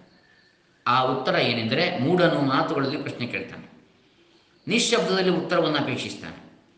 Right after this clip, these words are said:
ಮೂಢನು ಮಾತುಗಳಲ್ಲಿ ಪ್ರಶ್ನೆ ಕೇಳ್ತಾನೆ,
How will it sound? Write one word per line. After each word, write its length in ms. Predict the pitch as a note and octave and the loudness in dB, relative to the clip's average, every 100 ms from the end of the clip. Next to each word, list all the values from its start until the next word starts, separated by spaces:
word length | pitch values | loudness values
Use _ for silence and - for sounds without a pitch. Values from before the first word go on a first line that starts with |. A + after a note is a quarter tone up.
| A2 | -2
ಮೂಢನು 600 | C3+ F#3 G3+ D3+ B2 A2+ | 2 4 4 4 2 0
ಮಾತುಗಳಲ್ಲಿ 760 | B2 D3+ G3+ G#3+ G#3 G#3 A3 | 2 4 4 2 4 4 2
ಪ್ರಶ್ನೆ 300 | G3+ F#3 G3+ | 0 0 -2
ಕೇಳ್ತಾನೆ, 680 | F#3 F3 C#3+ G#2 F#2 - - | -2 0 -2 -2 -8 -12 -18